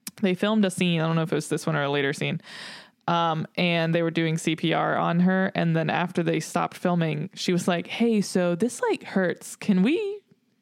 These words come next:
is there something we can do about that?" And so they had to get her a chest plate that she could wear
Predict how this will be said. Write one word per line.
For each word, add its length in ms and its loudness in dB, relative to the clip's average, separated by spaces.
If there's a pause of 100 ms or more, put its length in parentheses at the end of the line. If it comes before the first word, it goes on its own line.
(300)
is 120 -2
there 80 2
something 280 -2
we 120 0
can 180 0
do 220 2
about 300 0
that?" 360 0 (400)
And 120 2
so 120 2
they 140 2
had 240 2
to 60 0
get 300 -2
her 140 4
a 80 0
chest 400 -2
plate 300 -4 (280)
that 160 -2
she 160 0
could 200 0
wear 500 0